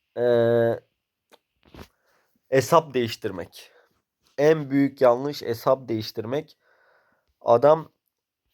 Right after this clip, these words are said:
iki yüz level falan yapıyor hesabını, atıyorum.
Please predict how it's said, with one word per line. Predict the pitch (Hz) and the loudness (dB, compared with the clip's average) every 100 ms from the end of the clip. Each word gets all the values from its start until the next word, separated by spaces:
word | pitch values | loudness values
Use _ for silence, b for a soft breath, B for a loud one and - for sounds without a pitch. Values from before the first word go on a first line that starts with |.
| - | -20
iki | 117 - | -20 -10
yüz | 160 147 139 | -8 0 4
level | 143 147 | 6 6
falan | 139 143 151 | 2 -2 0
yapıyor | 151 151 151 165 151 - - | 0 -4 -2 0 0 -2 -8
hesabını, | 120 117 107 110 123 151 156 _ | -6 2 2 2 -2 -6 -10 _
atıyorum. | 110 110 120 113 156 - | -10 -6 -4 -2 -2 -6